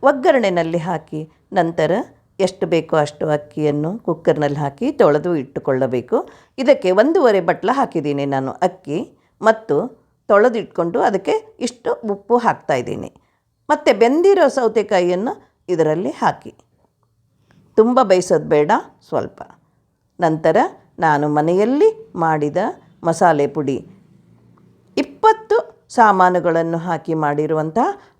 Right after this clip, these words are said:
ಆ ಮಸಾಲೆ ಪುಡಿ ತೋರಿಸಿದ್ದೀನಿ ಈಗಾಗಲೇ. ನಾನು ಮಸಾಲೆ ಪುಡಿ ಹೇಗೆ ಮಾಡೋದು ಅನ್ನೋದನ್ನು ಕೂಡ ಹಾಕಿದ್ದೀನಿ. ಇದಕ್ಕೆ ಎರಡೂವರೆ ಚಮಚದಷ್ಟು ಮಸಾಲೆ ಪುಡಿಯನ್ನು ನಾನು ಹಾಕಿದ್ದೇನೆ. ಅಲ್ಲದೆ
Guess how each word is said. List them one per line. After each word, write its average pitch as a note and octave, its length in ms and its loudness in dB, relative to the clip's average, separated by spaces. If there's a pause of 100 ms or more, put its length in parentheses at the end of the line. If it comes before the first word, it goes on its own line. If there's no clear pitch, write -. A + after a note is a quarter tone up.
ಆ - 20 4 (100)
ಮಸಾಲೆ D3 440 0
ಪುಡಿ D3+ 200 -2 (140)
ತೋರಿಸಿದ್ದೀನಿ E3 640 0
ಈಗಾಗಲೇ. D#3 440 0 (380)
ನಾನು D#3 240 2
ಮಸಾಲೆ D#3 380 0
ಪುಡಿ D3 240 -2
ಹೇಗೆ F3+ 260 2 (120)
ಮಾಡೋದು G3+ 460 2
ಅನ್ನೋದನ್ನು F#3 460 -2
ಕೂಡ F#3 120 -2 (280)
ಹಾಕಿದ್ದೀನಿ. C#3 540 -4 (800)
ಇದಕ್ಕೆ A3+ 380 0 (480)
ಎರಡೂವರೆ D#4 520 4 (120)
ಚಮಚದಷ್ಟು A3 680 -4 (360)
ಮಸಾಲೆ F3+ 400 2
ಪುಡಿಯನ್ನು D#3+ 440 -2 (340)
ನಾನು D3 240 -4
ಹಾಕಿದ್ದೇನೆ. A2 560 -8 (2250)
ಅಲ್ಲದೆ A3+ 380 -4